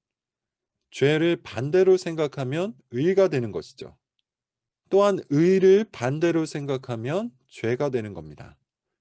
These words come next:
따라서 죄는 하나님을 사랑하는 마음이 없거나 하나님의 법을 한 번이라도 어기거나 하나님의 법을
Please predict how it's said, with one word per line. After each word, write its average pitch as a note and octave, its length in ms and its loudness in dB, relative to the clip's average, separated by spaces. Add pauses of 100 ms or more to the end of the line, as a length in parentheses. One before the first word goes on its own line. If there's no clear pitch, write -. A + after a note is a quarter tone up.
(120)
따라서 D3 580 0
죄는 B2+ 480 -6 (320)
하나님을 E3 460 -4
사랑하는 D#3 480 -8
마음이 A2 320 -2
없거나 E2 420 -8 (440)
하나님의 A#2+ 440 -4
법을 A2+ 240 -6
한 F3+ 220 -10
번이라도 E3+ 500 0
어기거나 F2+ 500 -4 (440)
하나님의 C#3 540 -4
법을 G2+ 460 -8